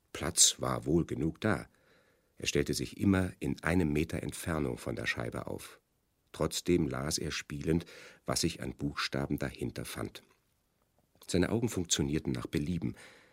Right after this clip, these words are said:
Bei einem vierzigjährigen Menschen, der den ganzen Tag über Büchern und Manuskripten sitzt,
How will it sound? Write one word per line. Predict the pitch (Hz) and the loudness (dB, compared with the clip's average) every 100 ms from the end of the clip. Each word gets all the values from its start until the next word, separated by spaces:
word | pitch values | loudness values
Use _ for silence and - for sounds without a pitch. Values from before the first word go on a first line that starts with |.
| _ - | _ -4
Bei | |
einem | 50 58 60 | -4 -2 -4
vierzigjährigen | 78 - 67 67 67 62 | -4 -4 -2 -2 -2 -2
Menschen, | 62 78 - 64 | 0 0 0 -2
der | - | -4
den | - | -4
ganzen | 65 76 - | -2 0 -2
Tag | - 73 76 | -2 -4 -4
über | - 64 | -6 -6
Büchern | - 80 82 67 - | 0 0 2 0 -2
und | - | -6
Manuskripten | 62 62 - 85 - - | -4 -4 -2 -4 -4 -2
sitzt, | 73 - | 2 0